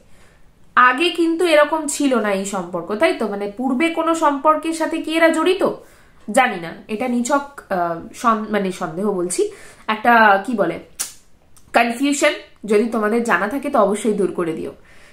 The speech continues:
এরপর চলে আসি আমার ভিউয়ার্সদের মূল্যবান কমেন্ট সেকশনের ওপর। তো চলো শুরু করি। প্রথম, প্রথম একটা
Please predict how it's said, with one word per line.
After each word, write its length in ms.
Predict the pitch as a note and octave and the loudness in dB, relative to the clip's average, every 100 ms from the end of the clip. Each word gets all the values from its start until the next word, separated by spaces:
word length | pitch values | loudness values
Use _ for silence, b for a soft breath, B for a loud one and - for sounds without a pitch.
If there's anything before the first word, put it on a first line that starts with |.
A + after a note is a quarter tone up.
| b | b
এরপর 320 | - D4 E4+ | 2 4 4
চলে 280 | F4 D4 D4 | 4 4 6
আসি 200 | D4+ D#4+ | 4 4
আমার 300 | C#4+ C4+ C4+ | 2 4 2
ভিউয়ার্সদের 680 | A3+ A3+ G#3 A#3+ B3 B3+ B3+ | 0 -6 -2 0 2 0 0
মূল্যবান 640 | G3+ G#3 A3 A3+ A3+ A3+ A3+ - | 2 2 4 4 4 2 -6 -2
কমেন্ট 260 | F#3+ A3+ | 0 0
সেকশনের 460 | B3 B3 C4 B3 B3 | -2 -4 -4 -4 -2
ওপর। 260 | A#3 A#3+ B3 - B B B - | 0 0 -2 -6 B B B 6
তো 80 | C#4 C#4 C#4 C#4 D4+ - - | 8 10 10 10 6 2 -2
চলো 240 | D4+ C#4+ D4+ - - | 2 4 2 -2 -12
শুরু 220 | - C4+ | -4 0
করি। 200 | A3+ G#3 | 2 2
প্রথম, 320 | F#3+ F3+ E3+ | 2 -2 -4
প্রথম 420 | E3 C#4 D#4 G#4+ G#4 | 0 4 6 4 4
একটা 540 | C#4+ - C4 A3+ D4 | -2 0 2 4 2